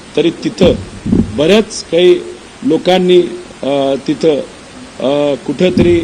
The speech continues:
मला असं वाटतं की चांगलं काम केलेलं आहे.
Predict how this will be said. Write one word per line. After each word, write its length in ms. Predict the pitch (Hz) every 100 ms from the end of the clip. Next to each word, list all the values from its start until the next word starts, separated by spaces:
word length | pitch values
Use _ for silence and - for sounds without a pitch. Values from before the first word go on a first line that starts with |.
| -
मला 240 | 135 151
असं 200 | 165 160 156
वाटतं 300 | - - 156 - - - -
की 60 | 147
चांगलं 460 | - 143 156 165
काम 320 | 156 147 151
केलेलं 340 | 151 151 147 151
आहे. 180 | 131